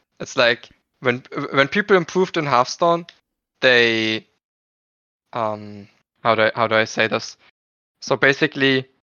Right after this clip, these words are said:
at the start, you just play all cards on curve, and then when they improve, they think, "Oh, but I need to hold this card for that situation, this card for that situation." And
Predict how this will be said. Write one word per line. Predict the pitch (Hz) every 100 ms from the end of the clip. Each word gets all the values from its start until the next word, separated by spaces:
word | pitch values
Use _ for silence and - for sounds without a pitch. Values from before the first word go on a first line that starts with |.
| _ _ -
at | -
the | 143
start, | 165 185 196
you |
just | 139 131
play | - 135
all | 127 120
cards | - 117 -
on | -
curve, | 151 170
and | 127
then | 123
when | 123
they | 123
improve, | 123 117 139 143 -
they | 123
think, | - 120 117 -
"Oh, | 135 120 113 _ -
but | 120
I | 117
need | 127 -
to | 131
hold | 123 147
this | 135
card | - 123 -
for | 120
that | 117 123 -
situation, | 135 - 120 117 123
this | 123 -
card | 127
for | -
that | 120 117
situation." | - 135 135 135 - - _ _ _ _ -
And | 117 110 113 110